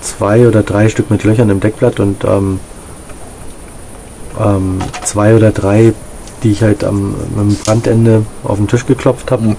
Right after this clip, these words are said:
Speaker 2: dann ist Staub rausgefallen.
Speaker 1: Und da hat's rausgerieselt und,
Speaker 2: Mhm.
Speaker 1: ähm, die hab ich dann natürlich auch gleich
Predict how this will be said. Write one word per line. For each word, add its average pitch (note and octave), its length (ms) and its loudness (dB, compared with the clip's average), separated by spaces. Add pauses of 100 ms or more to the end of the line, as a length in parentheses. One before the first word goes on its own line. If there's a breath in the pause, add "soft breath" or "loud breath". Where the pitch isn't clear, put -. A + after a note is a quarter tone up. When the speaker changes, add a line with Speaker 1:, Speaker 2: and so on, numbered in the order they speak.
Speaker 2:
dann G2+ 160 0
ist - 120 -4
Staub G#2+ 300 0
rausgefallen. G#2 340 2
Speaker 1:
Und G2 80 0 (440)
da G#2 180 4
hat's G2+ 260 -2
rausgerieselt G#2 760 2
und, G#2 200 4
Speaker 2:
Mhm. G2+ 120 2
Speaker 1:
ähm, F#2+ 240 0 (480)
die G#2 60 0
hab G2 80 2
ich G2+ 100 0
dann G#2 120 2
natürlich G2 360 0
auch G2 120 -2
gleich - 220 -2